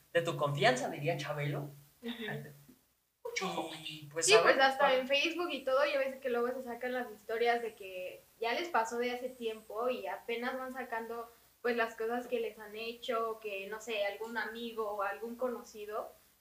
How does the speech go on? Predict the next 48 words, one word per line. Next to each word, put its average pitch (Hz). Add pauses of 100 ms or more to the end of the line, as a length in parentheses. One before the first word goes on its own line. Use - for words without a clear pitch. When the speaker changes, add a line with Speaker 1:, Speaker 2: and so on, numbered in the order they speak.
(100)
Speaker 2:
este, 190
pues, 208
haya, 202 (140)
haya 220
sufrido 208
de 190
todo 202
ese 196
rollo. 180 (300)
Yo 269
creo 277
que 302
también 233
es, 240 (180)
es 240
muy 254
importante 214 (240)
que 196
hablen 214
todo 226
ese 220
tipo 214
de 202
cosas 220
porque, 196
pues, 202
lamentablemente 226
es 254
lo 254
que 196
se 214
vive 220 (240)
día 226
a 208
día. 208 (220)
Y 233
a 254
lo 254
mejor 262
no 277
solo 269
las 254
mujeres, 233
sino, 202
pues, 190
también 190 (640)
los 190
hombres. 202